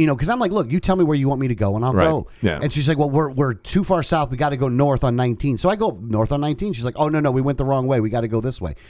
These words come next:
Speaker 1: Like, we kept going
Speaker 2: Did she
Speaker 1: wrong.
Speaker 2: not have an address?
Speaker 1: Um, she, again, this is where the pimp comes into play. Like, when
Speaker 2: Right,
Speaker 1: it comes
Speaker 2: right.
Speaker 1: to logistical support. Like, you, sometimes you gotta be able to kinda, like, she was a hot,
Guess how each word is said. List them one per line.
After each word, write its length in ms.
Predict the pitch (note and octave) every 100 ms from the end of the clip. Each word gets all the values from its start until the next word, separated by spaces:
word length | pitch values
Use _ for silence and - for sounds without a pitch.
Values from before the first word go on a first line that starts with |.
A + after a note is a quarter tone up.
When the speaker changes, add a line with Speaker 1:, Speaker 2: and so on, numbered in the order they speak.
| - -
Speaker 1:
Like, 140 | D#3+
we 100 | F#3
kept 260 | - G#3+ D#3+
going 360 | F3 G3 D#3
Speaker 2:
Did 160 | C#3+ C3
she 80 | D3+
Speaker 1:
wrong. 80 | C#3+
Speaker 2:
not 180 | C#3+
have 140 | B2 C3+
an 80 | A#2
address? 680 | F2 E2+ A2 E3+ - - - _ _
Speaker 1:
Um, 320 | E3 G3 G#3 G3 - _ _ _ _ _ _ - G#2+ A2
she, 400 | A2 - E3+ E3 -
again, 280 | D3 A#2+ G#3+
this 240 | B2+ C#3 F#3
is 100 | D#3+
where 140 | F#3
the 80 | F3+
pimp 220 | - F3+
comes 200 | - E3+
into 180 | E3+ E3
play. 220 | - G3+
Like, 80 | G3+ A2 B2+
when 60 |
Speaker 2:
Right, 60 | C#3+
Speaker 1:
it 60 | C3+
comes 200 | D#3+ B2
Speaker 2:
right. 260 | G2 B2 -
Speaker 1:
to 40 | - -
logistical 640 | C#3 G#2 E3 - F#3 F3
support. 560 | - D3 - G#3+ A3 - - - -
Like, 240 | E3+ E3+ -
you, 120 | D#3
sometimes 440 | C#3+ G#3+ G3 A#3+ E3+
you 60 |
gotta 240 | F3+ F3+ F3
be 120 | E3
able 140 | E3+
to 80 | D3+
kinda, 380 | B2+ F3 E3 C#3 - - - - -
like, 160 | F3+ D#3+
she 200 | - A#3+
was 100 | A#3+
a 40 | A3
hot, 280 | F3 F#3+